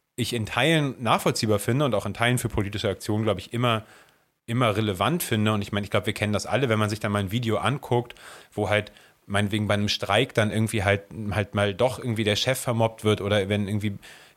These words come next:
die Videos jetzt gerade aus Frankreich von den Streikbewegungen, wenn sich dann halt gegen die Polizei verteidigt wird und du siehst, oh,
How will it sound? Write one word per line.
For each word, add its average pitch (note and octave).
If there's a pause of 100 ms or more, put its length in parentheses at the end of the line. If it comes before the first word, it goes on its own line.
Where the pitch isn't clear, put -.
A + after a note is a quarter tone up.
die F#2+
Videos A2
jetzt G#2+
gerade A2
aus G#2
Frankreich A#2+
von A#2
den A2
Streikbewegungen, G#2+
wenn G2+
sich G#2+
dann G2+
halt G2+
gegen G#2
die G2
Polizei G#2
verteidigt A#2
wird G#2+
und F#2
du F#2
siehst, F#2+
oh, B2